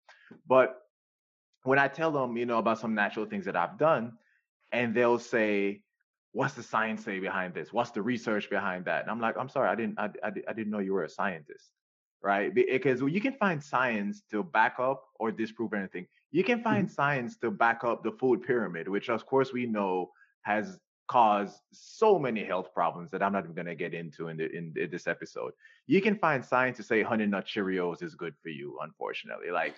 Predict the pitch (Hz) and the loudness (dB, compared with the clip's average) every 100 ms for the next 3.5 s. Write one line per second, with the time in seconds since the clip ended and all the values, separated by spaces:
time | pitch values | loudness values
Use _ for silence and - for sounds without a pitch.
0 | - - 190 196 135 113 104 - 82 78 | -14 -2 4 6 4 2 2 4 0 2
1 | 76 - 101 110 107 85 - - - 131 | -2 2 2 2 -2 -8 -12 -14 -6 2
2 | 151 151 147 139 - - - 120 151 202 | 6 6 4 2 -4 -6 -8 0 2 2
3 | 202 175 147 135 127 | 4 4 4 2 0